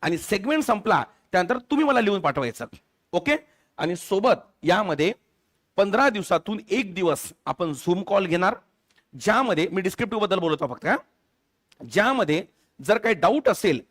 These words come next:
तर one to one तुम्ही त्याला काय म्हणतात की मला हे विचारू शकता, कारण याच्यामध्ये तुम्हाला माहित असेल की थोडं रायटिंग प्रॅक्टिस हा याचा आत्मा आहे किंवा कोअर पार्ट आहे.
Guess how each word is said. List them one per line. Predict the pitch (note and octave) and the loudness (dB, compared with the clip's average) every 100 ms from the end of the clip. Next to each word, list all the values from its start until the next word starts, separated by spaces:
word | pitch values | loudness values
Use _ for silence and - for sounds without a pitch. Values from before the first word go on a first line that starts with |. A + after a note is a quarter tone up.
| _ F#3 | _ -2
तर | |
one | D#3 F#3+ | 0 0
to | A#3+ C4+ | 0 0
one | B3 F3+ | 0 0
तुम्ही | G#3 D#3 | -2 -2
त्याला | G2 - E3+ | -4 -4 -2
काय | D#3+ | -2
म्हणतात | D#3 F#3+ | -2 -2
की | G3 | 0
मला | F3 D#3 A2 _ - | 2 2 -2 _ -2
हे | C4 | -2
विचारू | G#3+ F3+ C#3+ | 0 0 0
शकता, | - B2+ - | -4 -8 -8
कारण | A#2 D#3 | -4 -2
याच्यामध्ये | D#3+ D#3+ G3+ F#3 F3 | -2 -2 -2 -4 -4
तुम्हाला | F3 | -2
माहित | E3 D#3+ | -2 -2
असेल | D#3 F3 D#3+ | -2 -2 -4
की | E3 | 0
थोडं | F3 B3 - _ _ | 0 0 -4 _ _
रायटिंग | A#2+ E3 F3+ C#4 | 0 0 2 0
प्रॅक्टिस | A3 F3+ - F3 - | 0 -2 -2 -4 -2
हा | E3+ | 0
याचा | D#3 D3+ G#3 B3+ - _ - | 2 2 2 2 -2 _ -4
आत्मा | E3+ - G3+ | -4 -4 -4
आहे | D3+ | -2
किंवा | G3 | -2
कोअर | A3+ G3+ F3 | -2 2 2
पार्ट | D3 B2+ | 2 0
आहे. | A2+ | -2